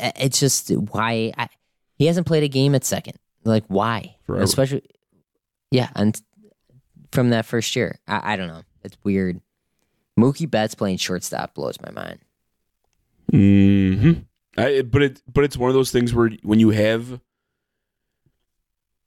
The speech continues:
Speaker 2: when you look at how, when you're trying to figure out how to make the Sox a better franchise, right? I'm gonna look at the best franchises in baseball.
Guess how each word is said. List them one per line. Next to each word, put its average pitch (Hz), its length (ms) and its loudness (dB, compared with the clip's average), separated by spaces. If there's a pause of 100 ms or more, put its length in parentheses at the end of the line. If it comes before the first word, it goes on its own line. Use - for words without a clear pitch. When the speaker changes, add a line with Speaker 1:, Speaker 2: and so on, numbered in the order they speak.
(1400)
Speaker 2:
when 110 180 4
you 117 140 8
look 117 280 0
at 165 100 2
how, 123 300 -2
when 104 240 -6
you're 139 200 -2
trying 165 240 -4
to 151 60 -6
figure 117 300 2
out 101 120 2
how 143 120 -4
to 107 60 -2
make 104 160 0
the 110 80 -6
Sox 98 340 -2
a 95 40 -10
better 82 260 -6 (720)
franchise, - 600 -6 (1300)
right? 95 220 2 (120)
I'm 110 140 -2
gonna 127 140 0
look 123 180 0
at 120 100 -2
the 120 80 0
best 101 320 -6
franchises 98 520 -6
in 95 100 -12
baseball. - 440 -14